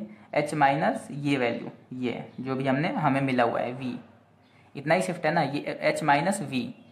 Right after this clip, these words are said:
शिफ्ट कितना है, एच माइनस वी। तो एच माइनस वी की वैल्यू एच माइनस h by mu, यानी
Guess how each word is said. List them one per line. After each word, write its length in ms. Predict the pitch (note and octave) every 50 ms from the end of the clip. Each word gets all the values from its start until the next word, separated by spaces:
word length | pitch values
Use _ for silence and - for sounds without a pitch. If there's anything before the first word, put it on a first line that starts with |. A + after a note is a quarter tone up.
| -
शिफ्ट 220 | - D#3 D#3 D#3 -
कितना 200 | E3+ D#3+ E3+ E3+
है, 160 | F#3 F#3+ -
एच 200 | - C#3+ C#3 -
माइनस 340 | C#3 B2+ B2+ C#3 D#3+ E3+ E3 C#3+
वी। 240 | B2+ B2+ B2 A#2 A#2+ - - - - - - - -
तो 60 | -
एच 160 | C3+ C3+ C#3+
माइनस 240 | C#3+ C#3+ C#3+ C#3+ C#3+ D3+
वी 140 | C#3+ C#3+
की 120 | C#3+ D3 C#3
वैल्यू 240 | C#3 C#3 C#3 D#3 D#3+
एच 280 | - C3+ C3+ - - D3
माइनस 600 | C3+ B2+ B2 A#2+ A#2 B2+ D3 F#3 G3+ - - - - C3
h 140 | B2+ - B2+
by 140 | B2+ B2 B2 B2 B2+
mu, 200 | C3 C3+ D3+ F3 A#3+ B3+ - - - - - - - - - - - - - - - -
यानी 360 | C3 B2 A#2+ B2+ C#3+ F3+